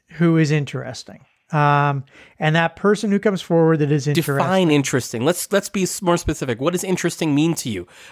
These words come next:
Speaker 2: Right? You said you don't like
Speaker 1: breaks
Speaker 2: ha-
Speaker 1: the, the, the breaks the logjam that currently exists with these three existing candidates. I mean, each of them in some fashion is gonna be compared to Rachel. Each of them in some fashion is going to be compared to,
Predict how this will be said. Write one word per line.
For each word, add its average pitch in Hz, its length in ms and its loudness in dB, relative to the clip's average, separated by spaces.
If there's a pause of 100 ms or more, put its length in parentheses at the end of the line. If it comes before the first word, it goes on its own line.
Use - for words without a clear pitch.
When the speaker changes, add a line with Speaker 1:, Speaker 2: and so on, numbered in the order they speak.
Speaker 2:
Right? 147 140 2
You 160 80 0
said 208 200 0
you 185 80 -2
don't 165 300 0
like 143 220 2
Speaker 1:
breaks 214 400 2
Speaker 2:
ha- - 80 -14
Speaker 1:
the, 208 280 2
the, 214 280 -8
the 175 160 0
breaks 196 400 0
the 196 100 -2
logjam 170 760 0
that 175 120 -6
currently 185 400 0
exists 147 540 -2
with 156 160 -2
these 165 220 0
three 156 280 2
existing 156 440 -2
candidates. 185 680 -2
I 165 60 2
mean, 180 260 0 (400)
each 233 260 2
of 262 140 0
them 180 200 4
in 156 140 2
some 180 260 2
fashion 165 480 2
is 139 120 -2
gonna 151 180 0
be 143 140 0
compared 139 420 -2
to 147 60 -4
Rachel. 175 580 -2
Each 190 220 0
of 214 100 2
them 190 160 2
in 180 80 2
some 160 240 2
fashion 151 460 0
is 147 120 -2
going 151 180 0
to 151 60 0
be 147 140 0
compared 147 540 0
to, 151 200 2